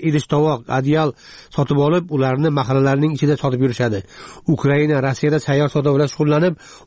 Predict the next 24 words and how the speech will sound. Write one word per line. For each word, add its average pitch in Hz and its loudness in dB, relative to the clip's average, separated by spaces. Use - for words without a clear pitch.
O'zbekistonga 139 2
kelib 143 0
qolishgan, 147 0
deydi 131 2
bu 127 -2
suhbatdosh. 120 -2
Mahalliy 156 2
tadbirkorning 170 0
aytishicha, 165 -2
ikki - -6
ming 165 4
o'n 147 -2
to'qqizinchi 151 0
yil 151 2
yanvardan 139 0
boshlab 160 0
moldovan 143 0
tadbirkorlari 170 0
mahalliy 147 2
reketchilar 156 -2
qurboniga 139 0
aylangan. 131 0
Yanvar 180 2
oyida 190 0